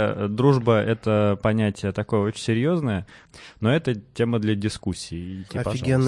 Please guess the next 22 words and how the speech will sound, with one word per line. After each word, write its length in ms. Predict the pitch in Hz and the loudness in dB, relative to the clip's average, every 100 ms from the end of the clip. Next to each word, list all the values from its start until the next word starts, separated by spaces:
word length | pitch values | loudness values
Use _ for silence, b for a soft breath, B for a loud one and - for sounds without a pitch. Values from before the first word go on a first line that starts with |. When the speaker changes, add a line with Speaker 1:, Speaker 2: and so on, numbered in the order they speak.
| 120 | 2
Speaker 1:
пожалуйста. 60 | |
Speaker 2:
тема 220 | 123 123 110 | 2 0 0
для 140 | 110 | -2
разговора, 500 | 107 107 113 101 87 | -2 -2 -2 -2 -4
потому 360 | 101 104 104 107 | -8 -6 -4 -6
что 220 | - 95 | -8 -12
сейчас 360 | - 131 - 117 | -6 -6 -4 -6
я 80 | |
только 300 | 104 107 98 | -6 -6 -6
что, 280 | - - 98 _ _ _ _ - | -10 -10 -10 _ _ _ _ -16
м, 360 | 101 98 95 92 | -10 -8 -8 -10
вспомнил, 640 | - - 113 98 110 139 | -12 -6 -6 -4 -4 -6
что, 320 | - 113 107 | -2 -2 0
Speaker 1:
Мгм. 60 | 101 B B B | -4 B B B
Speaker 2:
а, 240 | - 101 101 | -8 -8 -6
какое-то 420 | 120 123 120 110 | -6 -4 -4 -2
время 260 | 117 110 104 | -2 -2 -2
назад 340 | 107 120 143 | -2 -2 -4
для 120 | 107 | -6
себя 320 | - 107 110 | -8 -4 -2
отметил, 480 | 107 123 117 101 87 | -2 -2 -4 -4 -8
что, 460 | - - 110 87 | -10 -4 -2 -2